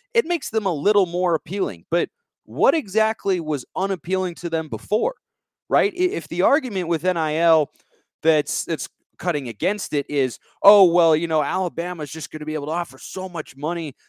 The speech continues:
to these guys. They're going to be so appealing." What wasn't appealing before about playing for the best coach in college football <laughs> history and a chance to get yourself into N F L draft ready shape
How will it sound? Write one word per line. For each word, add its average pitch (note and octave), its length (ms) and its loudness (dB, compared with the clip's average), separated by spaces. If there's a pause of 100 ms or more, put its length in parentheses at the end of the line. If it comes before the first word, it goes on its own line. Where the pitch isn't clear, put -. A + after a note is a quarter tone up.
to E3+ 80 -6
these C#3+ 160 -4
guys. C3+ 140 -6
They're E3 100 0
going F3+ 240 -2
to D#3 80 -8
be C3 60 -14
so F#3 280 -2
appealing." D3 480 -4 (240)
What A3+ 420 4
wasn't F3 500 0
appealing C3 540 -2
before A#2 640 -2 (280)
about D#3 320 0
playing F3+ 300 -2
for D#3 120 -10
the C3+ 80 -4
best - 360 -2
coach E3 380 -2
in C3 100 -12
college D3+ 320 0
football D3 500 -2
<laughs> - 40 -20
history B2+ 580 -6 (600)
and G3 120 2
a F3+ 80 2
chance G3+ 420 -4
to E3+ 120 -6
get F3+ 280 -4
yourself E3 560 0 (240)
into D#3 400 -4 (140)
N F3+ 180 -4
F F#3+ 260 -4
L D3 260 4
draft B2+ 540 -6
ready C#3+ 320 -4
shape B2+ 480 -4